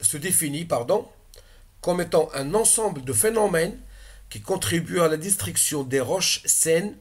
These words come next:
superficielles, c'est-à-dire qui sont à la surface de la Terre. On distingue une érosion mécanique sous l'effet de glaciers, le vent, les eaux, et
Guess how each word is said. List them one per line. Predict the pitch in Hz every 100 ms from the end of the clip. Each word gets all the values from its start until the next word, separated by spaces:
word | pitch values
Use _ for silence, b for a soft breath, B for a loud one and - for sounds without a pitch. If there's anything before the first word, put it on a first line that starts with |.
| -
superficielles, | - 175 190 - 135 127 - 127 98 -
c'est-à-dire | - 120 127
qui | - 104
sont | - -
à | 131
la |
surface | 107 131 - 180 123
de | 135
la | 165 151
Terre. | - 113 98 - B B B B -
On | 170
distingue | 170 202 - 226 180 131 113 - - b b b b b -
une | 160 123 104 -
érosion | - 175 - 160 160 143
mécanique | 151 156 139 151 196 220 208
sous | 165 - 170
l'effet | 156 - 190
de | 160
glaciers, | 131 135 113 110 120
le | 170 170 160
vent, | 135 110 170
les | 151 147 117 104
eaux, | 110 - - - - - - - - - B B B B B -
et | 185 147